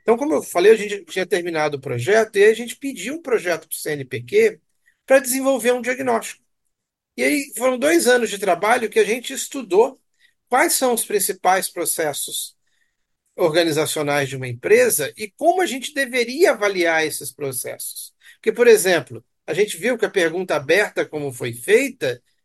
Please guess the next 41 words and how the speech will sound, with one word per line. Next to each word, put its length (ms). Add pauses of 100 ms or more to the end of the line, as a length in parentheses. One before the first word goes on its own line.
(120)
é 120
demorada. 600
Então, 200
a 80
gente 360
caminhou 760
pra 80
uma 180
pergunta 720 (560)
fechada, 560
onde 160
eu 100
tenho 300 (340)
respostas 680
já 360 (320)
pré-definidas, 1000
onde 220
eu 100
escolho 540
uma 120
delas. 460 (240)
Qual 160
que 80
é 20
o 40
problema 400
da 260 (240)
pergunta 420
aberta? 360
Ela 100
é 60
boa, 220
eu 100
capturo 420
muita 240
coisa, 180
mas 140
qual 140
é 40
o 60
problema? 580